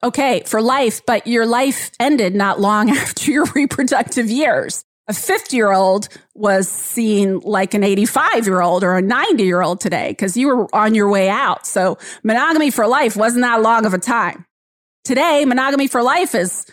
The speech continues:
thirty, forty, fifty years sometimes, sometimes more. And can you maintain this deep sexual excitement all the way through? Not necessarily. Scientists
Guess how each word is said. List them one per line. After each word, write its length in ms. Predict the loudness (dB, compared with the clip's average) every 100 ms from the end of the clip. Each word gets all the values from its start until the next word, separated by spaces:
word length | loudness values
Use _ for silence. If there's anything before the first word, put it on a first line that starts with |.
| _ -2
thirty, 280 | 0 2 0
forty, 360 | 2 2 2
fifty 360 | 0 -2 -2 -2
years 420 | 0 0 0 -2
sometimes, 540 | -2 -2 -2 -2 -2
sometimes 440 | -4 -4 0 0 2
more. 460 | 2 2 0 -6 _ _ _ _ -8
And 500 | -2 0 2 0 -2 -6 _ _ -6
can 260 | 0 2
you 140 | 4 4
maintain 720 | 2 2 0 -2 2 2 2
this 160 | 0 -2
deep 340 | -2 0 -2
sexual 540 | -6 -6 -6 -2 -2
excitement 720 | -2 -4 -8 -6 -6 -4 -2 0
all 200 | 0 2
the 80 | 2
way 240 | 0 0
through? 540 | -2 -2 0 0 -2 -6 -14 -20 _ _ _ -4
Not 260 | -2 0
necessarily. 680 | -2 -2 -4 -2 0 2 0
Scientists 540 | -2 -2 0 0 -2